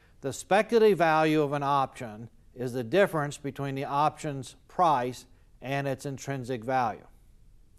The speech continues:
That would be a true statement. If the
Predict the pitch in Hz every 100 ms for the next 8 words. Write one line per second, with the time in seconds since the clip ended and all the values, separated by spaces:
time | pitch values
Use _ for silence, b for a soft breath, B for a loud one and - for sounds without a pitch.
0 | - b b b b b b _ 127 131
1 | 120 131 131 127 123 120 127 123 - 143
2 | 113 92 - _ _ - - - - _
3 | - - b b b b b _ - 160
4 | 160 - 156 151 143